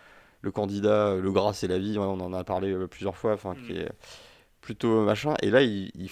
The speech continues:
Speaker 1: il prend le contre-pied total de tout ce qu'il est, il a représenté pendant le,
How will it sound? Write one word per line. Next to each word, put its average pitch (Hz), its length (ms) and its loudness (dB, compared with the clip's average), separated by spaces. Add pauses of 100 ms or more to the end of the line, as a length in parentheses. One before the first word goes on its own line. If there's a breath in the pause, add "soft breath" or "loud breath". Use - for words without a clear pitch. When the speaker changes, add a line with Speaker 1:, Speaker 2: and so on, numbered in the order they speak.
Speaker 1:
il - 80 -12
prend 139 220 2
le 113 100 4
contre-pied - 460 -4
total 147 420 2
de 110 80 -2
tout 139 140 -10
ce 135 80 -14
qu'il 107 240 -4
est, 104 160 2
il 92 100 -2
a 95 40 -6
représenté 120 520 0
pendant 101 320 -2
le, 90 140 0